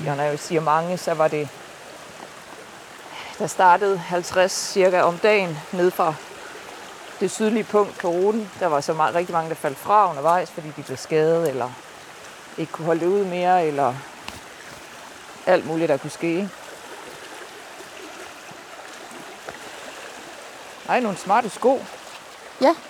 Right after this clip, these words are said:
Speaker 2: For lige at snakke om noget helt
Speaker 1: Ja,
Speaker 2: andet.
Speaker 1: og lige, lige på nær, at de er enormt glatte,
Speaker 2: Okay.
Speaker 1: <laughs> når det,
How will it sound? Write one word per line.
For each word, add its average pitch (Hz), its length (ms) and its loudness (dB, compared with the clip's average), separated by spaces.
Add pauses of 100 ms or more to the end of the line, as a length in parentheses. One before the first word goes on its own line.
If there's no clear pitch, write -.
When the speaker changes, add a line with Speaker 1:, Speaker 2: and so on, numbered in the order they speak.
(120)
Speaker 2:
For 196 100 2
lige 190 160 0
at 190 60 0
snakke 196 240 -2
om 202 60 -4
noget 180 140 -6
helt 214 120 2
Speaker 1:
Ja, 254 80 8
Speaker 2:
andet. - 100 2
Speaker 1:
og 254 80 6
lige, 277 520 0
lige 302 220 2
på - 120 2
nær, 277 260 8
at 240 100 2
de 262 100 6
er 240 40 6
enormt 254 420 6
glatte, 254 360 4 (560)
Speaker 2:
Okay. 196 220 2 (220)
Speaker 1:
<laughs> - 200 6
når 247 80 8
det, 247 200 4